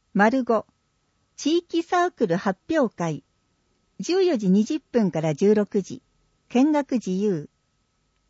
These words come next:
費用無料。申し込み、丸一から丸四。九月十六日水曜、九時から、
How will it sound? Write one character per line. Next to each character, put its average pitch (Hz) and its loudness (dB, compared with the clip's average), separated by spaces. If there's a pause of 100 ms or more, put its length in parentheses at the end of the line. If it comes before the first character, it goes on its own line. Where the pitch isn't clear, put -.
(520)
費 330 0
用 240 0
無 180 2
料。 180 -2 (920)
申 247 4
し - -12
込 269 4
み、 226 4 (520)
丸 233 4
一 339 -2
か 233 0
ら 170 0
丸 165 0
四。 208 -2 (640)
九 - -2
月 226 -2
十 233 0
六 247 2
日 233 4
水 233 -2
曜、 202 -2 (140)
九 330 -4
時 349 -6
か 175 -4
ら、 156 -8